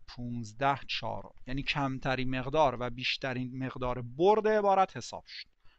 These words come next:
حالا طراح جانمون گفته لطف بفرمایید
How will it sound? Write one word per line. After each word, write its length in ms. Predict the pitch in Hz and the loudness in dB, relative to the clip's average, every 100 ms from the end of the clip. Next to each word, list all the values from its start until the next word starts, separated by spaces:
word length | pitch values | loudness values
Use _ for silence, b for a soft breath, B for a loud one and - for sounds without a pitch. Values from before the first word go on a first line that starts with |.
| _ | _
حالا 680 | _ - 135 165 185 175 170 b b b - | _ 4 6 8 10 10 8 b b b 0
طراح 460 | 147 131 135 131 - | 4 4 4 0 0
جانمون 460 | 156 160 175 175 | 4 4 4 -2
گفته 320 | 131 127 - 131 | -2 -6 -2 -2
لطف 460 | 123 160 190 - | 0 0 0 0
بفرمایید 760 | 180 165 175 175 170 170 170 | -2 6 8 8 6 0 -2